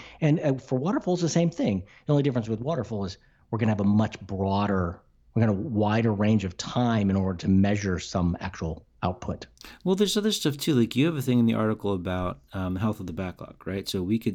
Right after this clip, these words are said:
Speaker 1: Right.
Speaker 2: say, "What percent of the backlog has actually been estimated? How has it grown or shrunk over the past X amount of time?" And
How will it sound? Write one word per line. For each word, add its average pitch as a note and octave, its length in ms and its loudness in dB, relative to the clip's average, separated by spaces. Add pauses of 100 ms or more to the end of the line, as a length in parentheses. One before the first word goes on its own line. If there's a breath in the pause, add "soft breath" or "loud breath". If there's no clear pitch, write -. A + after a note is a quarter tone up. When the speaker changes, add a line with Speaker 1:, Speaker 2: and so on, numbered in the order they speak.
Speaker 1:
Right. G2+ 100 2
Speaker 2:
say, F2+ 320 -4 (320 loud breath)
"What C#3 240 2
percent C3 380 0
of G#2 100 -2
the G2 80 -2
backlog F#2 640 -6
has E2+ 380 -8 (280)
actually F2 380 -8
been - 200 -14
estimated? A2 800 -2 (260 soft breath)
How G2 300 -6
has F2 160 -8
it C#2 100 -10
grown F2+ 300 -6
or D2 60 -6
shrunk B2+ 360 -2
over G#2 160 -2
the G2+ 80 -6
past F#2 400 -4
X - 240 -12
amount F2 200 -6
of E2+ 100 -12
time?" E2+ 380 -8 (580 loud breath)
And F2+ 280 -2